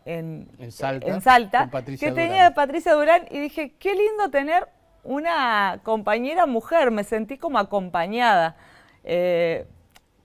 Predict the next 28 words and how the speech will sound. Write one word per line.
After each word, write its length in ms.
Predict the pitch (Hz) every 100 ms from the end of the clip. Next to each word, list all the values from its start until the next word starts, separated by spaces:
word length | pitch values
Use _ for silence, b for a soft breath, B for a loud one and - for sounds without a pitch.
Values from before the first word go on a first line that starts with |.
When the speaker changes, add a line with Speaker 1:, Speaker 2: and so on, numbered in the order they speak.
| _
Speaker 1:
y 280 | 302 311 262 -
creo 260 | 269 330
que 120 | 262 254
es 140 | -
eso, 280 | 277 233 240
hay 100 | 233
que 120 | 262
tratar 400 | 226 208 226 240
de, 180 | 240 214
de 140 | 190
dar 180 | 196 220
espacios 560 | 226 - 226 254 - 202
también, 600 | 202 202 226 254 254 254 b b b
de 160 | 175 180
brindarles 540 | 190 196 220 294 269
la 100 | 220
posibilidad 580 | - 196 196 190 208 240
a 60 | 233
que 160 | 208
las 100 | 196
mujeres 380 | 190 196 233 233
muestren 400 | 220 226 233 226
que 80 | 196
pueden 280 | 233 247 233
ocupar 440 | 196 185 190 190
lugares 340 | 196 190 190 185
de 140 | 175
liderazgo, 840 | 175 170 170 175 214 196 185 185